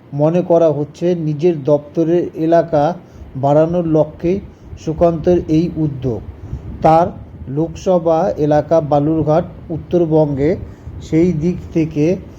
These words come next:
তার মন্ত্রকের অধীনে উত্তরবঙ্গকে আনতে পারলে নিজের এলাকার উন্নয়নের কাজ করতে পারবেন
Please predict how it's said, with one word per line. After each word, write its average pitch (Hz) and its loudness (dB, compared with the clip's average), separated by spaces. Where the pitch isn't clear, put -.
তার 156 4
মন্ত্রকের 156 2
অধীনে 160 0
উত্তরবঙ্গকে 160 2
আনতে 151 0
পারলে 165 4
নিজের 156 0
এলাকার 151 0
উন্নয়নের 160 0
কাজ 151 2
করতে 165 0
পারবেন 151 2